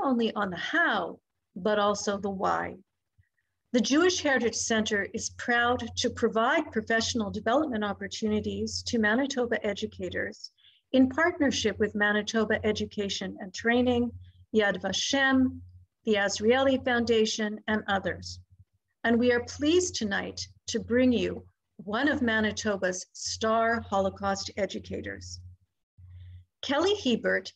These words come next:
has been teaching at Westwood Collegiate for fifteen years. His core subjects include American and Canadian history,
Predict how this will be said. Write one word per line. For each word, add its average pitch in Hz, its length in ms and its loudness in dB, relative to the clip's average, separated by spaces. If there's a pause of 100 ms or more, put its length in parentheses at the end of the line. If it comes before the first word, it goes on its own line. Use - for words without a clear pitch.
(120)
has 208 160 -2
been 214 160 -2
teaching 277 580 -2
at 202 180 -4
Westwood 240 540 -2
Collegiate 208 560 -2 (160)
for 107 120 0
fifteen 202 500 -2
years. 196 520 -4 (540)
His - 220 0
core 311 340 0
subjects 208 800 -4
include 208 760 0
American 262 640 2
and 220 200 -2
Canadian 208 460 0
history, 208 680 -4